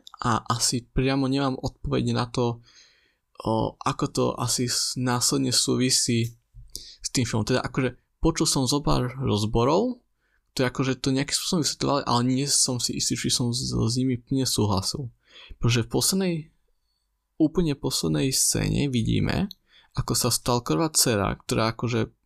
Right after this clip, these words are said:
my tak nejak z toho filmu pochopíme, že nevie rozprávať a nemá nohy. A dokonca je o-, akoby oslovovaná alebo má prezývku Opička,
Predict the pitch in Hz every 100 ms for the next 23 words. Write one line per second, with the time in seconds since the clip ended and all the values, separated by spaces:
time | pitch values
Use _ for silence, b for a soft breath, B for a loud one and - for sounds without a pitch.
0 | - 127 123 120 120 127 - - - 120
1 | 120 117 135 131 120 120 - 117 131 120
2 | 123 101 113 135 151 120 - - 110 95
3 | - 160 - - 113 127 120 101 107 147
4 | 185 - _ b b b b b b b
5 | b b _ - 127 123 123 135 131 -
6 | 120 120 104 92 - - - 123 120 117
7 | 117 _ _ _ _ _ 123 - 131 127
8 | 123 120 120 123 - 120 120 131 131 -
9 | 117 - - 113 - - 180